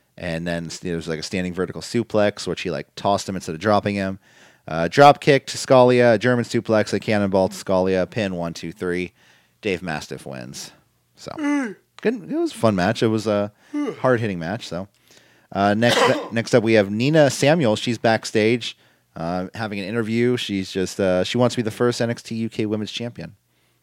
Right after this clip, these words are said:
Speaker 1: So I guess even though that was broken, like, weeks ago,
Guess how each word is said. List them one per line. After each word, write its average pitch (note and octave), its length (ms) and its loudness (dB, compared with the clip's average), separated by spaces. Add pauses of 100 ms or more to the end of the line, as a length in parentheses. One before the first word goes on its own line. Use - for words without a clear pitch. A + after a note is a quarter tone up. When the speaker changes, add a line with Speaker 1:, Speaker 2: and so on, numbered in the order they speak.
Speaker 1:
So E2 320 -6
I C#2+ 140 -4
guess F#2 380 -6 (200)
even G2 200 -6
though G2 120 -2
that F2 100 -2
was E2+ 120 -6
broken, F#2+ 360 -2
like, E2+ 180 -6
weeks F2+ 300 -12
ago, B2 320 0